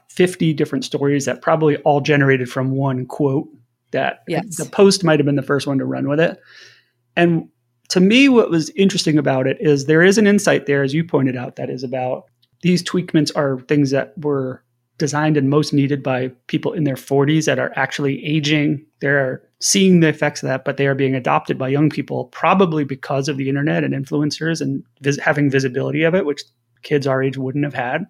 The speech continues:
Speaker 1: back in, you know, pre-internet days. But the
Speaker 2: Yeah.
Speaker 1: headlines are about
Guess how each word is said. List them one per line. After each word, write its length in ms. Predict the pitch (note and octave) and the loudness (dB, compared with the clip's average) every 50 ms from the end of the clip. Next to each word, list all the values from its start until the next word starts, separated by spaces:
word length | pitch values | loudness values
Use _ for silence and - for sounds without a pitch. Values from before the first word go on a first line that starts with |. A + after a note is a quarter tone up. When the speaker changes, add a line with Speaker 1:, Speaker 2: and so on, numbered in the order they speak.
| _ _ _ _ _ - - - - - - - _ _ _ _ _ _ | _ _ _ _ _ -20 -20 -20 -20 -20 -20 -20 _ _ _ _ _ _
Speaker 1:
back 300 | - D3+ C#3 C#3+ C#3 - | 0 2 2 2 0 -2
in, 280 | D3+ C#3+ C3+ C3 B2+ B2 - | -4 -2 -2 -4 -4 -6 -4
you 100 | E3+ C#3+ | -4 -4
know, 80 | C#3 | -4
pre-internet 500 | B2+ - - D3 C#3+ C#3+ C#3+ C#3 C3 B2+ | -2 -2 0 2 2 2 2 0 -2 -4
days. 300 | - C#3 C#3 C#3 C#3+ - _ _ _ _ _ _ _ _ _ _ _ _ - | -6 -6 -6 -6 -8 -10 _ _ _ _ _ _ _ _ _ _ _ _ 0
But 180 | F3+ F3 F3 | 0 2 4
the 60 | F3+ E3 | 2 2
Speaker 2:
Yeah. 60 | E3 | 2
Speaker 1:
headlines 380 | - G3+ F#3 A3 G#3 G3 F#3 E3 | 2 2 4 4 4 4 4 4
are 160 | - E3 D3+ | 2 2 0
about 440 | C#3+ B2 C#3 C#3 C#3+ C#3 - - - | 0 0 0 0 0 0 -2 -4 -12